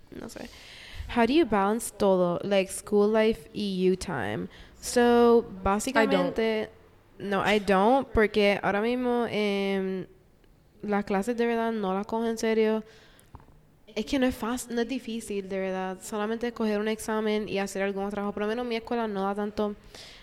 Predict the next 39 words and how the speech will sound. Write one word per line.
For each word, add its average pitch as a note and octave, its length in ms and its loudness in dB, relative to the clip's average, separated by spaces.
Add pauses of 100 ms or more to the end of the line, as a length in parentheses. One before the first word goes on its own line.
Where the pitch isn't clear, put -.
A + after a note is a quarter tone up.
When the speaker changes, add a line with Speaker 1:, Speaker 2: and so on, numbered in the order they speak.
(180)
Speaker 1:
no G3+ 120 0
da G#3 100 4
tantos G#3+ 280 -2
trabajos, G#3+ 520 2 (180)
pero A3 420 4
si G3 200 -2
les F#3+ 120 0
voy F#3 200 0
a G3 60 0
dar A3 100 2 (180)
Speaker 2:
Hello, F3+ 220 4
Speaker 1:
tips F3+ 120 2
Speaker 2:
porque - 220 -2
está E3+ 260 -2
en E3 200 -6
doce. D#3+ 540 -2
Speaker 1:
También, G3+ 380 0
pero G3 160 0
si G3 120 0
les F#3+ 120 2
voy F3+ 120 2
a F#3 80 2
dar A3 160 2
tips A3 400 -2
de G#3+ 100 2
cómo G#3 240 0
balance, G#3 680 -2
yo G3 120 0
diría, A#3 440 2 (400)
aunque G3+ 240 -2
suena G3 240 -2
bien B3 140 2
estúpido, C4 460 2
tener G3+ 300 2
un, B3+ 960 -2 (1000)
¿cómo A3 120 -14
se A3 120 -10
dice? A3 200 -10
Speaker 2:
¿Calendario? F#3 520 -8